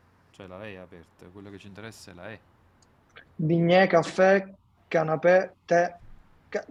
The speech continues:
Speaker 2: canape è canape?
Speaker 1: Canape. Canape, no canape, ti, mi, ti metti in inganno perché quel, c'è quella E là, ma... Non
Speaker 2: Sì,
Speaker 1: è
Speaker 2: infatti è
Speaker 1: canape.
Speaker 2: canape.
Speaker 1: Canape. Anche se ti dico la
Speaker 2: Tè.
Speaker 1: verità,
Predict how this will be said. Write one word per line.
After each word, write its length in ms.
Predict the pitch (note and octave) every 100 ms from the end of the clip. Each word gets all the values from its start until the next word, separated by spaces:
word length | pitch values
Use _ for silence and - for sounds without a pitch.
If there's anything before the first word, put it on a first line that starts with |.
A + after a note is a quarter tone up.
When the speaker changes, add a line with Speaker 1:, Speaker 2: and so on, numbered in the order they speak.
| -
Speaker 2:
canape 760 | G#3 B3 B3 F#3 E3 D#3+ D#3 _ _
è 180 | E3+ -
canape? 680 | G#3 F#3+ D#3 D3+ F3 A3+ -
Speaker 1:
Canape. 680 | - D#3 G#2 G#2 F#2+ G2+ F#2 _ _ _ _ _ _ _ _
Canape, 540 | B2 F#2 F#2 F2 F#2 -
no 140 | A2+
canape, 500 | G#2+ G2+ G2+ F#2+ F#2
ti, 120 | F2+ G2+
mi, 480 | G#2 G2+ G#2 A2 G#2+
ti 80 | -
metti 240 | A2+ A2 A2+
in 60 |
inganno 400 | A#2+ B2 C3 A#2+
perché 260 | G2+ G2+ G#2
quel, 140 | G#2
c'è 200 | - G#2 -
quella 260 | G2+ G2
E 140 | G#2+ F#2+
là, 180 | E2+ D#2
ma... 420 | F#2 F#2 F2+ F2+
Non 100 | F2+
Speaker 2:
Sì, 120 | F#3+
Speaker 1:
è 60 | F3+
Speaker 2:
infatti 360 | E3 E3+ E3 D3+
è 60 |
Speaker 1:
canape. 80 | D3
Speaker 2:
canape. 540 | E3 D#3+ D3 C#3 C#3+ - _ _ _
Speaker 1:
Canape. 440 | F#2 F2 E2+ F2 F2 _ _
Anche 240 | - A#2+ A2
se 140 | G2+
ti 80 | -
dico 140 | A#2+
la 40 | A2
Speaker 2:
Tè. 140 | F#3+ G3
Speaker 1:
verità, 200 | F#3+